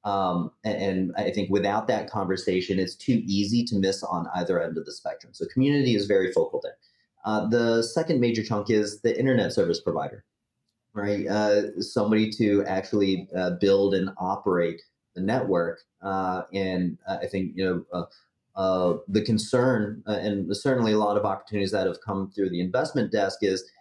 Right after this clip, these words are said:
they've had tons of great, inspiring conversations with the community, uh, uh, uh, but no internet service provider who will say,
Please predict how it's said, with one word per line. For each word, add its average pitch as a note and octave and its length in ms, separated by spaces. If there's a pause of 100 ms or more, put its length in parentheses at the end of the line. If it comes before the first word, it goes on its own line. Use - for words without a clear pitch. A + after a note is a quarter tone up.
(140)
they've G#2 140
had A2 240
tons B2 380
of G2+ 120 (140)
great, G#2 480
inspiring G2 680
conversations F2+ 760
with E2 120
the - 160
community, A2+ 600 (440)
uh, G2+ 440 (160)
uh, F2+ 320 (240)
uh, F2 120
but A2+ 280
no G#2+ 260
internet G2+ 400
service F#2+ 300
provider F2 560
who F#2+ 140
will F2+ 120
say, F2 280